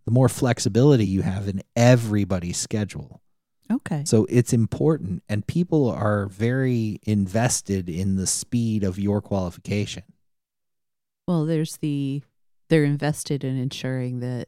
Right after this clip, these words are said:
Speaker 2: they're able to demonstrate their knowledge and expertise
Speaker 1: Well
Speaker 2: through the process. They're invested in w-, sharing the workload.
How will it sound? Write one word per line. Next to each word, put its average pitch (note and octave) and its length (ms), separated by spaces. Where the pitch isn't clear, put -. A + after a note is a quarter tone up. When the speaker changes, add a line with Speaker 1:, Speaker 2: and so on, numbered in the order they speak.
Speaker 2:
they're C#3 300
able B2+ 220
to B2 100
demonstrate B2 720
their C3 360
knowledge A2+ 400
and G#2+ 100
expertise - 880
Speaker 1:
Well A#2+ 180
Speaker 2:
through C#3+ 160
the A#2+ 80
process. A#2+ 640
They're A#2+ 160
invested B2 800
in A#2+ 720
w-, C#3+ 120
sharing D3 360
the B2+ 80
workload. C3 680